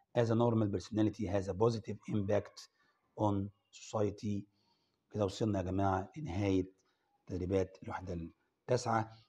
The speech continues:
يا رب يكون الفيديو ده، آه، ساعد بقدر الكبير،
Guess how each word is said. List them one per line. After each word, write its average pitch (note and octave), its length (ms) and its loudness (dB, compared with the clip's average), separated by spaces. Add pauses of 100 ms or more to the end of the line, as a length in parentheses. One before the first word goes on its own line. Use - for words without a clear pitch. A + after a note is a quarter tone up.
(160)
يا A#2 60 -4
رب G#2+ 120 -2
يكون G#2 300 -4
الفيديو G2+ 280 0
ده، A2 320 -2 (460)
آه، B2+ 220 -12 (160)
ساعد A2+ 460 6
بقدر G#2 320 -2
الكبير، G#2+ 640 0